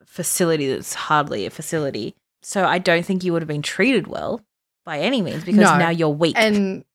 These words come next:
Speaker 2: well, yeah, absolutely. There's only that, like, the societal pressure to be,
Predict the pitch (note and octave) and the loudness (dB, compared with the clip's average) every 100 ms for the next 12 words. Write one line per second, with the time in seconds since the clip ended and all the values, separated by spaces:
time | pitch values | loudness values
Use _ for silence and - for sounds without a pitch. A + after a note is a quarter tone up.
0 | _ _ - B3 A#3+ A3 G3 G3+ - F#3 | _ _ -10 -4 -2 0 2 2 0 -4
1 | F3+ E3+ F3 G3+ A#3 G#3+ F#3+ F3 D#3+ - | -2 -2 2 2 4 2 2 2 2 2
2 | D#3+ D#3+ E3 D#3 E3+ D#3+ - D#3+ E3+ E3+ | -2 -2 -4 -4 -4 -2 2 4 4 2
3 | E3 E3 D3 D#3+ C#3+ E3 E3 D#3 D#3 D3+ | -2 -2 -2 -4 -4 -4 -2 -2 -2 -6
4 | D#3+ | -8